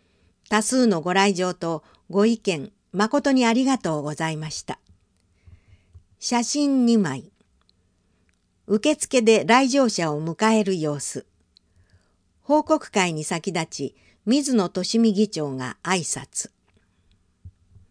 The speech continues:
第一部、委員会活動報告。第一部では、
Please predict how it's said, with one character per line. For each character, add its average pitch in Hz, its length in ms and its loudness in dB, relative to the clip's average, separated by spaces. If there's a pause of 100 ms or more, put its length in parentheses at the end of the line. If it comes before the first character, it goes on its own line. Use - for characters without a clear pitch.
(1300)
第 240 440 2
一 214 260 0
部、 156 300 -8 (560)
委 240 260 4
員 285 140 2
会 170 320 -2
活 220 360 -2
動 247 220 4
報 175 260 0
告。 - 400 -14 (2250)
第 277 320 2
一 214 200 0
部 190 120 0
で 160 140 0
は、 156 220 -2